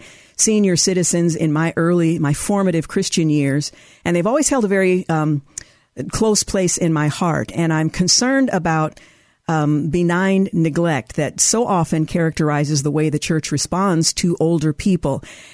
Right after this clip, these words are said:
And when I learned about your involvement with Nursing Home Ministries, it was a tremendous encouragement to me. So I wanted to find out, first of all, how you are,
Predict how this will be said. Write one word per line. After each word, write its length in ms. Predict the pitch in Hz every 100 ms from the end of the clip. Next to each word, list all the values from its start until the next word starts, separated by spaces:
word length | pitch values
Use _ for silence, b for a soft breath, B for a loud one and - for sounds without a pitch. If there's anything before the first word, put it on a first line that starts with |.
| B
And 140 | 185 180
when 140 | 180
I 100 | 165
learned 340 | 175 233 269 262
about 480 | 175 165 160 170
your 340 | 180 175 196 196
involvement 500 | 170 165 165 170 165
with 120 | 151
Nursing 360 | 165 170 180 160
Home 240 | 165 160
Ministries, 560 | 185 220 - 156 147 156
it 100 | 160
was 240 | 156 -
a 140 | 143
tremendous 560 | 127 180 175 220 208 -
encouragement 640 | 156 - 233 220 160 156 -
to 100 | 151
me. 200 | 147 151
So 160 | 175
I 20 |
wanted 280 | 175 294 311
to 120 | 170 156
find 600 | - - - - 247 226
out, 140 | 180
first 240 | 269 320 220
of 80 |
all, 100 | 175
how 240 | 156 233 240
you 220 | 220 202
are, 260 | 175 170